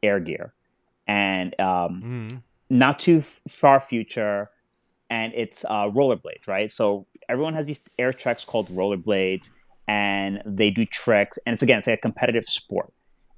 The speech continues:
Speaker 1: And
Speaker 2: Mm-hmm.
Speaker 1: it's, like, a really cool, like, if you ever played the video game Jet Set Radio Future, um, but you, there's, like, different gangs of rollerbladers, um,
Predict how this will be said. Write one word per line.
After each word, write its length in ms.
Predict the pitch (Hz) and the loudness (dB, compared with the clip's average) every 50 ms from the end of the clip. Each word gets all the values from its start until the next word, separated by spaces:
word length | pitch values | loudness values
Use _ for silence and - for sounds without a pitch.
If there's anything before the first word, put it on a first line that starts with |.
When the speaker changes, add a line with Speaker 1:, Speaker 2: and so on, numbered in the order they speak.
| _ _ - | _ _ -2
Speaker 1:
And 540 | 120 117 117 113 110 104 101 101 101 101 98 | 0 2 2 2 0 -2 -2 -4 -4 -4 -6
Speaker 2:
Mm-hmm. 60 | 95 - - - - - _ _ _ _ _ - - - _ - | -6 -8 -12 -18 -20 -20 _ _ _ _ _ -20 -20 -10 _ 2
Speaker 1:
it's, 360 | 135 127 - - - - - - | 2 2 2 0 -4 -4 0 0
like, 120 | 139 - | 2 4
a 80 | 120 131 | 4 4
really 440 | 120 110 117 139 170 185 175 202 165 - | 4 4 4 4 4 4 4 2 2 0
cool, 440 | - - - 143 143 147 151 139 | -4 0 4 6 6 6 6 4
like, 280 | 113 113 104 101 101 - | 4 4 2 2 2 0
if 60 | 113 117 | 2 0
you 40 | 135 | 2
ever 60 | 120 | 2
played 120 | - 147 | 2 0
the 60 | 131 123 | 0 2
video 200 | 117 127 131 120 | 2 2 4 4
game 200 | 120 113 107 104 | 4 4 2 2
Jet 240 | - - 127 131 - | 2 2 2 2 0
Set 260 | - - 135 117 104 | 0 2 2 2 2
Radio 300 | 113 117 117 120 117 120 113 | 2 0 2 2 2 0 -2
Future, 580 | - - 120 120 - - 156 151 160 175 170 - - - - - - - - - - - - 104 95 - - 98 | -2 -2 -4 -4 -2 0 0 0 0 0 -4 -8 -14 -20 -20 -20 -20 -20 -20 -20 -14 -12 -10 -10 -8 -2 4 6
um, 540 | 113 107 104 101 98 98 98 98 104 104 101 | 8 10 10 10 10 8 6 4 2 2 4
but 180 | - 123 117 117 | 6 6 6 6
you, 260 | 98 104 113 120 120 - - - | 6 6 6 4 4 2 0 2
there's, 180 | 113 117 107 | 2 4 4
like, 160 | 117 113 107 | 4 4 4
different 420 | 95 139 - - 151 139 131 117 95 | 2 0 -2 0 -2 0 -2 0 2
gangs 540 | - 123 120 120 110 101 95 95 98 - - | 2 2 4 4 2 2 0 -2 -2 -2 -2
of 100 | 107 92 | -2 2
rollerbladers, 920 | 95 110 113 113 110 92 90 101 90 87 82 82 82 - - - - - _ _ _ _ _ _ _ _ _ - | 4 4 6 4 4 2 2 0 0 0 0 -2 -6 -8 -10 -12 -16 -16 _ _ _ _ _ _ _ _ _ 2
um, 400 | 107 101 98 92 92 92 95 98 | 2 4 4 4 2 -2 -4 -6